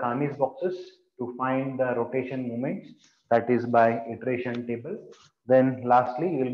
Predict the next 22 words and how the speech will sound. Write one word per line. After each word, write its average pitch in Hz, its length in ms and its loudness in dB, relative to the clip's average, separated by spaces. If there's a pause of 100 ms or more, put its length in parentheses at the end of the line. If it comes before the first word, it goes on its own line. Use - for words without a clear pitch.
be 123 60 -6
finding 123 360 -4
what 117 180 -2
are 123 120 -2
the 156 300 -4 (540)
support 131 320 -2
moments, 107 400 -6 (140)
nothing 120 260 -10
but 190 120 -8 (140)
final 117 320 -4
moments. 107 440 -8 (560)
Okay, - 320 -8 (320)
so 151 120 4
let 147 260 6
us 180 180 4
consider 160 520 4
the 156 220 4
similar 143 280 0
type 147 220 2
of 143 100 0 (100)
problem 151 360 0
where 135 300 0